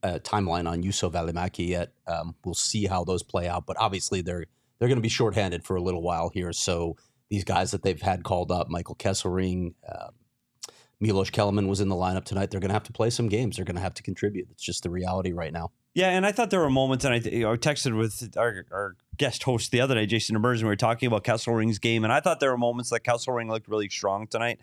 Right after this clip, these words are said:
Speaker 1: Mm.
Speaker 2: I know it's only his second game of the season, and, and it's funny 'cause J D, his defensive partner and video coach, as it were, he said, "Well, he needed to do this then, and he needed to do this then," and, and so he's looking at the more details of the game.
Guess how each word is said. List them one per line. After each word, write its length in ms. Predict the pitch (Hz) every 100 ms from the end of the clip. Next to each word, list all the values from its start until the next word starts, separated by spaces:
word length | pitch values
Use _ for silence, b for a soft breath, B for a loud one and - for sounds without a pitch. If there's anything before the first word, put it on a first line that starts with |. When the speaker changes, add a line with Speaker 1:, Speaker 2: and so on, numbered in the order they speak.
| B
Speaker 1:
Mm. 160 | 101 90 -
Speaker 2:
I 100 | 113
know 140 | 120
it's 100 | 117
only 180 | 120 110
his 100 | 107
second 300 | - 120 113
game 220 | 113 110
of 60 | 110
the 100 | 104
season, 500 | - 113 110 113 107
and, 120 | 101
and 200 | 107 120
it's 160 | 117 -
funny 260 | - 107
'cause 220 | 101 107 92
J 220 | 104 101
D, 180 | 104 104
his 200 | 92 -
defensive 540 | 101 - 107 104 101
partner 420 | 113 113 110 107
and 340 | - 104 101 90 B B B 107
video 440 | 113 131 120 101
coach, 400 | - 113 107 -
as 120 | 110
it 80 | 110
were, 300 | 107 104 104 B B -
he 100 | 123
said, 160 | 123 107
"Well, 120 | 101
he 120 | 110
needed 240 | 123 131
to 60 | 120
do 180 | 117 117
this 300 | 120 120 123
then, 240 | 117 113
and 120 | 101
he 120 | 104 107
needed 160 | 104
to 80 | 107
do 60 | 113
this 300 | 117 117 -
then," 340 | 120 113 98
and, 160 | 101 101
and 180 | 107 -
so 200 | 123 104
he's 360 | - 165 135
looking 300 | 131 120 110
at 80 | 104
the 60 | 104
more 180 | 107
details 520 | 98 101 113 127 123 120
of 80 |
the 60 | 117
game. 260 | 123 123